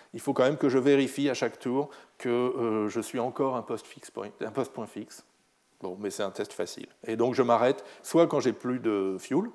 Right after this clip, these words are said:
soit quand j'ai fait trois tours, soit quand je n'ai plus un poste point fixe. Et, euh, et bien voilà, en combinant les deux, j'obtiens bien un poste point fixe, et on va voir qu'expérimentalement, il est bien meilleur que celui qu'on obtient précédemment.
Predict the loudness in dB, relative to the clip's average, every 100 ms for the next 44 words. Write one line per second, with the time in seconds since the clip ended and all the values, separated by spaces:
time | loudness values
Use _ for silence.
0 | -16 -8 -6 -4 -2 -2 -4 0 -2 2
1 | 0 -2 -18 -14 4 4 4 -2 -4 -6
2 | -6 -6 -6 -6 -10 -10 _ -18 -16 -20
3 | _ _ _ _ _ _ _ _ _ _
4 | _ _ _ _ -20 0 10 12 12 10
5 | 8 10 10 10 8 8 10 10 10 8
6 | 4 0 2 2 2 2 0 2 -2 -2
7 | -4 -4 0 -2 -2 -6 -18 -2 -2 0
8 | -4 -4 -6 -6 -12 -10 -14 -6 -4 -2
9 | -2 0 0 -2 -2 -2 -2 -4 -6 -6
10 | -8 -8 -8 -8 -8 -12 -14 _ _ _
11 | -20 -14 -12 -12 -12 -14 -12 -12 -10 -10
12 | -12 -14